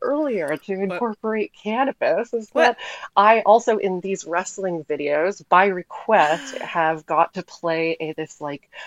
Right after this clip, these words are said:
Speaker 1: stoner wrestling character that is called now the Pothead Princess. And I, like,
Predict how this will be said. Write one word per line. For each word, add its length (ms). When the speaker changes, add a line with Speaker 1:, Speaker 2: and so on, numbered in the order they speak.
Speaker 1:
stoner 800
wrestling 960
character 600
that 220
is 180
called 280
now 280
the 100
Pothead 500
Princess. 840
And 400
I, 140
like, 340